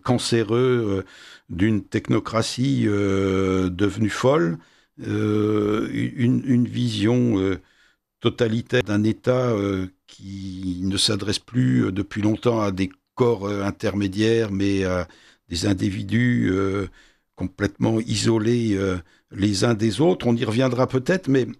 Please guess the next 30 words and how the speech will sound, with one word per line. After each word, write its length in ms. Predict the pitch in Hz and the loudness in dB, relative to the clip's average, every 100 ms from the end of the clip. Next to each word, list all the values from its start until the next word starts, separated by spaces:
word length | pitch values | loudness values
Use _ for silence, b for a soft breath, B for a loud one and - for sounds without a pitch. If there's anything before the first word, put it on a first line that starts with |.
| _ 151 160 _ - | _ -20 -20 _ -2
est-ce 320 | 123 123 - | 0 0 -4
que 160 | - 165 | -2 0
vous, 680 | 190 147 139 151 147 143 139 | 0 -2 -4 0 2 0 -2
vous 160 | 120 131 | -2 -4
trouvez, 580 | - 131 131 156 190 196 b b b b b - | -2 0 4 4 2 -2 b b b b b -12
parce 80 | - | 0
que 80 | |
votre 300 | 123 139 - | 2 2 2
livre, 160 | 180 185 | 0 0
c'est 120 | 156 | 2
un 100 | 143 | 0
peu 140 | 143 - | 0 -2
celui 320 | 165 156 156 | 0 0 0
d'un 140 | 135 | 2
médecin 480 | 143 147 - 156 147 | 2 0 0 0 0
qui 240 | - 123 | -2 0
observe 360 | 131 - 147 120 | 0 2 0 2
le 80 | 113 | 2
malade 480 | 113 123 175 185 147 | 4 4 4 2 -4
et 120 | 113 | -8
puis, 420 | - 147 165 147 | -2 0 2 2
euh, 160 | 123 123 | 2 -2
qui 220 | - 123 | -4 -8
fait 200 | - 127 | 0 0
un 80 | 113 | 0
diagnostic 680 | 113 107 110 - 175 143 | 0 0 0 0 -4 -4
et 40 | 123 | -6
qui 140 | 110 | -6
propose, 560 | - 120 - 170 127 123 | -2 -2 2 0 0 0
euh, 220 | 117 | 0